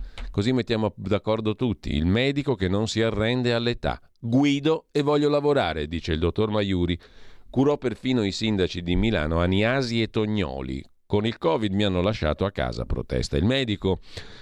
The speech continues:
"Nessuna dieta speciale né segreti miracolosi, ma con la mia esperienza posso ancora essere utile".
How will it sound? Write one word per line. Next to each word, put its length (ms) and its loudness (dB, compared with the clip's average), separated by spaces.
"Nessuna 380 0
dieta 280 0
speciale 480 -2
né 120 2
segreti 500 0
miracolosi, 720 0
ma 180 2
con 180 0
la 80 2
mia 260 2
esperienza 720 -2
posso 380 0
ancora 440 -4
essere 400 -2
utile". 500 -2